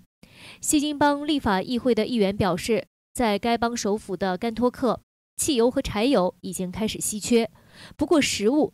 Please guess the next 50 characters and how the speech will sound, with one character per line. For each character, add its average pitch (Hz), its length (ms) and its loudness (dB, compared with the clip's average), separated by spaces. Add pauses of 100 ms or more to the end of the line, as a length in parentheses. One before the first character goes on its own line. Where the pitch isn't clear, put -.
仍 202 160 0
然 208 180 0
能 190 200 -2
容 180 180 -2
易 247 140 -4
买 190 180 -6
到。 185 240 0 (760)
当 233 120 4
局 226 140 2
警 175 160 -4
告， 202 300 -2 (320)
预 285 160 4
计 254 180 0
未 262 160 0
来 214 160 0
几 - 140 -12
天 240 360 -4
会 - 220 0
有 190 160 4
更 247 240 0
多 277 160 6
的 233 80 2
降 196 260 0
雨， 175 240 -6 (380)
且 269 220 2
手 220 260 2
机 262 240 -2
和 202 180 -4
电 285 220 2
话 262 140 0
线 233 260 0
路 190 260 0
持 - 220 -6
续 - 140 -6
中 196 200 -6
断， 196 240 2 (440)
救 330 180 4
援 233 160 2
行 190 240 -4
动 214 220 2 (100)
将 220 180 -2
面 247 220 -2
临 180 140 -8
挑 - 180 -6
战。 196 280 -2 (440)
近 285 180 -2
几 220 120 -4
个 180 80 0
月 208 160 4
来， 185 260 -4